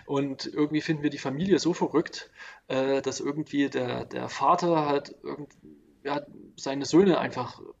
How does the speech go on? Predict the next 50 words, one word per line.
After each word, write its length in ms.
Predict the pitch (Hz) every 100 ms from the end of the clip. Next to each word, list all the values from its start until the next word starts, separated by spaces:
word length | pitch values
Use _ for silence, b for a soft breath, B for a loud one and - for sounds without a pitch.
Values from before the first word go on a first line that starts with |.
| _
sehr 320 | - 135 135
intensiv 400 | 131 135 139 131
trainiert. 400 | - 120 120 117
Und 140 | 117
er 120 | 123
wird, 280 | 139 - - B B B B
gibt's 160 | 135 -
immer 120 | 147
mal 140 | 147
so 260 | 139 143 139
ein 120 | 143 131
paar 140 | 139
kleine 380 | 143 139 135 127 - _ _ _ _ _ -
Rückblicken 640 | 160 180 - 170 175 160
zu 200 | - -
so 200 | 135 135
Videoaufzeichnungen, 1040 | 143 190 190 165 - 165 165 175 175 180 185 B B B _
äh, 160 | 135 131
von 240 | 127 127
zwei 240 | 120 - 120
drei, 400 | - 123 135 139
zwei 240 | - -
fünf 340 | 120 151 190 151
und 120 | 123
so, 180 | 139 143
wo 60 |
die 120 | 127 120
alle 160 | 131
irgendwie 280 | 127 127 131
erst 320 | 127 120 -
ein 260 | 131 123 127
paar 200 | 131 123
Jahre 240 | 143 160
alt 200 | 117 120
sind 280 | - 156 - B B B B
und 400 | - 135 131 - b b _
wo 120 | 139
die 80 | 139
dann 160 | 135
halt 160 | 135 -
schon 120 | 151
in 120 | 143
die 60 | 127
Kamera 380 | - 190 180 123
sagen, 280 | 123 131 127
also 120 | 117
Henrik 320 | 127 143 131
und, 140 | 120
und 140 | 120 -
Philipp, 280 | 175 151